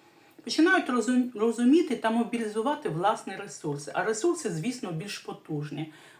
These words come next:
Бо знов-таки кажу, справа навіть не в зброї, а в розумі. Справа, е, в сучасному сприйнятті реальності.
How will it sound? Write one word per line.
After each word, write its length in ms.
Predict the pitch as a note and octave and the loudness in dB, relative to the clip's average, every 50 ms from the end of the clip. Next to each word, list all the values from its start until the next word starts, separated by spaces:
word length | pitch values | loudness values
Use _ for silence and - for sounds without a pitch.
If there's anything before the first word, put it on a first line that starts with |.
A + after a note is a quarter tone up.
| _ | _
Бо 80 | F3 F3+ | -10 -4
знов-таки 460 | F3 A#3+ B3 A#3+ - G#3 - - F3 | -2 -2 -2 -2 -2 -6 -6 -6 -8
кажу, 500 | D3+ - E3+ E3 E3 D#3+ D#3+ D#3+ D#3 D3+ | -6 -6 -6 -6 -4 -4 -4 -4 -4 -4
справа 320 | D3 - - G3+ G3 G3 G3+ | -6 -6 -4 -2 -2 -2 -2
навіть 340 | G3 G3 F#3 F#3 F3+ - | -2 -4 -6 -8 -8 -8
не 100 | F#3 F3+ | -6 -6
в 60 | F3+ E3 | -4 -4
зброї, 580 | D#3+ D3+ D3 F3 G3 A3+ A#3 G#3+ E3+ D3+ D3+ - | -4 -4 -4 -2 0 0 2 2 0 0 -2 -4
а 160 | - D#3+ D#3+ | -2 -2 0
в 200 | D3 C#3+ D#3 D3 | -2 -2 -2 -2
розумі. 640 | F3 G#3+ A#3+ C4+ C4+ B3+ - F#3+ F3 E3 D3+ C#3+ D3 - _ _ _ _ | 0 0 0 0 -2 -2 -4 -6 -4 -4 -4 -6 -8 -10 _ _ _ _
Справа, 540 | - - - - D#3 D#3 D#3 E3+ F#3+ A#3 A#3+ - - - - - _ _ _ _ _ _ _ - | -20 -20 -12 -6 -2 -2 0 0 -2 -6 -10 -12 -18 -20 -20 -20 _ _ _ _ _ _ _ -16
е, 560 | - F3 E3+ E3 D#3+ D#3+ D#3+ D#3+ D#3+ E3+ E3+ D#3 D3 D#3 D#3+ D3+ D3 - | -12 -8 -4 0 0 2 2 2 2 2 0 -2 -4 -6 -8 -8 -8 -6
в 340 | F3 E3+ E3+ E3+ E3+ E3 E3 | -4 -2 0 0 0 0 -2
сучасному 920 | - - - F#3 - - - - A#3 C#4 D#4 D#4 - - C#4 C#4 C4 C4+ | -4 -6 -8 -8 -6 -2 2 4 4 4 4 2 2 4 4 4 4 2
сприйнятті 640 | A#3+ - - - F#3 F3+ F3 F3 E3 E3 D#3 - F#3+ F3+ | 0 -4 -6 -6 -4 -2 0 0 0 -2 -2 -6 -8 -6
реальності. 800 | F3+ F3 F3 E3+ E3 D#3 D3+ C#3+ D3 D3+ - - _ _ - | -4 -2 -2 -2 -2 -2 -4 -4 -6 -8 -12 -16 _ _ -20